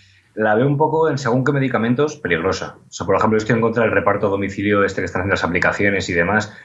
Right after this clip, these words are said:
porque creo que se pierde el punto de contacto co-, real con el paciente,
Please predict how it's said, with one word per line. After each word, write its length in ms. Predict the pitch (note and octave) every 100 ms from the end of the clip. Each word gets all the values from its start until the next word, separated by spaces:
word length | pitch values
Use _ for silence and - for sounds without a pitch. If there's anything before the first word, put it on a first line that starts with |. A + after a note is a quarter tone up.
| -
porque 240 | - G#2 G#2
creo 140 | A2
que 60 | G#2+
se 100 | G#2+
pierde 220 | G#2+ G#2+
el 80 | G#2+
punto 240 | A2 G#2
de 60 | G2+
contacto 440 | F#2+ G2+ - G2
co-, 160 | F#2+ F2+
real 380 | E2+ F2+ G2+
con 100 | G2
el 80 | F2
paciente, 540 | E2 F#2 G2+ G2+ -